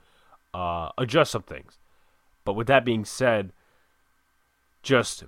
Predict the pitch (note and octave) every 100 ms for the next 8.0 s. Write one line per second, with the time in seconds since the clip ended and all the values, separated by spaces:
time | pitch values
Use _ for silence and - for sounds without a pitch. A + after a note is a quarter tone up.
0 | F2 C3+ F3 D3 G#2+ C3 D#3 C3 A#2 C#3+
1 | C3 C3 A2 F3 E3+ D#3+ - C#3 A#2+ B2
2 | A#2 B2 A2 G#2 - _ G#2 A2 A#2+ C#3
3 | B2 G#2+ - A#2 A#2 - G#2+ G#2+ G2+ G#2
4 | G2+ F#2+ G2 G2+ G2 G#2 F#2+ F#2+ - _
5 | - - - G#3 G3 - F3+ F3+ D3 E3
6 | - D3 A2+ B2 - B2 A2+ A2+ A2+ G2
7 | G2+ - F#2+ - F#2+ - D#2+ - E2